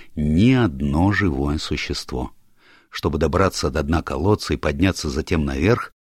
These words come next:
необходимо было миновать пролив, посредством которого колодец сообщался с морем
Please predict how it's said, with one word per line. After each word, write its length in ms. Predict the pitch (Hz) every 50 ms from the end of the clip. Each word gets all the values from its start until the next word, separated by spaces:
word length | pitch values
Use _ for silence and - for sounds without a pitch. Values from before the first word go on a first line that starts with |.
| _ -
необходимо 580 | - 98 110 - - 110 104 107 135 135 127 107
было 220 | 85 113 120 117
миновать 480 | 107 107 107 104 104 104 123 120 - -
пролив, 580 | - 110 104 101 92 90 95 120 143 131 -
посредством 640 | - 113 104 - - 98 110 117 - - - 98 95
которого 600 | - - 85 - - - 127 143 127 117 98 92
колодец 720 | - - - 80 71 71 80 110 135 135 117 127 120 - -
сообщался 720 | - - - 78 73 - - - 104 95 87 - - 82
с 140 | 71 - -
морем 460 | 76 73 85 104 113 123 139 143 135